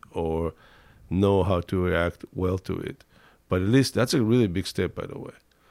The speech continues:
That first step of awareness is really huge. So for some people, it's frustrating 'cause they can see it and they're like, "Well, but I'm still, I'm still not doing what I wanna do." And I re-, gotta say, the minute you recognize it,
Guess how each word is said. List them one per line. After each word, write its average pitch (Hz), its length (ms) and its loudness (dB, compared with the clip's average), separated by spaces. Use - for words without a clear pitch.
That 92 260 -4
first - 360 0
step 120 140 2
of 104 100 2
awareness 98 420 2
is 85 140 -8
really 85 240 -2
huge. 78 360 -8
So - 140 -2
for - 240 -12
some 131 200 6
people, 117 240 4
it's 90 100 0
frustrating 95 520 2
'cause 87 320 -2
they 90 140 0
can 85 180 -2
see 107 280 2
it 104 160 4
and 90 80 0
they're 90 80 0
like, 80 120 -2
"Well, 101 240 6
but 87 240 2
I'm 90 100 2
still, 110 480 8
I'm - 60 -8
still 131 160 6
not 104 160 6
doing 101 160 4
what 90 100 2
I 82 60 2
wanna 104 260 4
do." 82 240 -2
And 90 220 -4
I 85 100 2
re-, 101 220 0
gotta 120 260 2
say, 110 320 2
the 92 160 -2
minute 127 240 4
you 127 140 4
recognize 135 640 4
it, 156 240 0